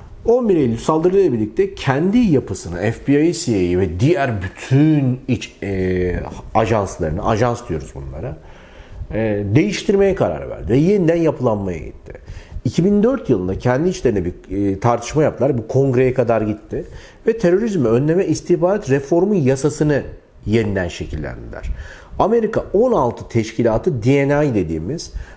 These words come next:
bu F B I gibi D N I yapının altında topladı. Şu an ekranda gördüğünüz kurumlar. D N I'nin yaptığı bir tek şey var. Bu kurumların hepsinin birlikte çalışmasını sağlamak. Normalde F B I ile C I A arasında bir bağlantı yoksa, vardı tabii ki de, çok büyük bir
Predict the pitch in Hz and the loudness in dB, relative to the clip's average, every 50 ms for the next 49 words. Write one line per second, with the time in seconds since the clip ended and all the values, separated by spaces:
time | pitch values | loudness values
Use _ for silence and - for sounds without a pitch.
0 | - - - 127 135 135 - 127 117 113 - - 123 131 127 123 117 98 85 76 | -8 0 2 4 4 4 2 0 -2 -2 -2 0 2 4 4 4 2 0 -2 -4
1 | 73 80 80 80 98 113 107 98 87 92 110 147 190 196 - - - - - - | -6 -6 -4 0 2 2 4 2 2 0 0 -2 -2 -4 -8 -10 -16 -18 -18 -6
2 | - 113 131 139 - 190 202 226 220 202 175 147 - 147 147 139 127 120 - 90 | 0 2 2 4 4 2 0 2 2 2 2 0 0 0 0 0 0 0 0 -2
3 | - - 78 80 104 123 - 202 156 131 131 127 - 147 147 156 156 139 123 104 | -4 -4 -6 -6 -2 0 0 2 2 2 0 0 0 0 2 2 2 2 2 2
4 | 90 87 113 135 127 - - 98 85 76 67 60 50 - - - - - - - | 0 0 -2 -4 -4 -2 -2 -2 0 -2 -4 -8 -12 -10 -10 -12 -12 -14 -16 -20
5 | - - - - - - - 208 240 233 240 240 247 233 226 214 214 220 - 220 | -20 -20 -18 -14 -2 0 2 2 4 4 4 2 2 2 0 0 0 0 0 0
6 | 190 170 160 139 113 - 101 85 80 76 82 90 123 220 - 214 226 214 202 202 | 0 2 0 0 0 -2 -4 -4 -4 -4 -2 0 0 2 2 2 2 2 4 4
7 | 202 214 233 226 220 - - 190 196 175 170 156 147 131 - 139 - - 98 90 | 2 2 2 0 0 0 -2 0 2 2 2 2 0 0 0 0 0 0 -2 -2
8 | - - 80 76 - 76 73 - - - - - - - - - - - - - | -4 -8 -12 -12 -12 -12 -12 -12 -10 -12 -12 -12 -14 -16 -18 -18 -18 -18 -18 -18
9 | - - - - - - 117 139 165 175 175 180 175 165 156 147 - - 175 180 | -18 -18 -20 -20 -6 0 2 2 2 2 2 0 2 2 0 0 2 2 2 4
10 | 175 160 143 127 - - 151 156 165 170 160 143 135 127 127 - 127 123 120 113 | 4 4 2 0 0 2 2 4 4 4 4 2 2 0 -2 -4 -4 -2 0 0
11 | 92 80 - - - - - - - 135 127 127 135 139 151 160 160 160 156 - | 0 -2 -6 -12 -20 -18 -12 -2 0 2 4 4 2 2 2 0 -2 -2 0 0
12 | 147 170 185 180 - - - - - - - - - - - 214 247 196 117 92 | 2 2 2 0 -2 -6 -6 -6 -8 -12 -16 -14 -12 -4 -2 0 0 0 0 -4
13 | 92 - - 95 92 98 - - 175 131 120 - 139 131 131 131 143 151 151 151 | -4 -2 -2 -2 -2 -4 -2 -2 0 0 0 0 -2 -2 0 0 0 0 0 0
14 | 151 143 139 131 | 0 0 0 -2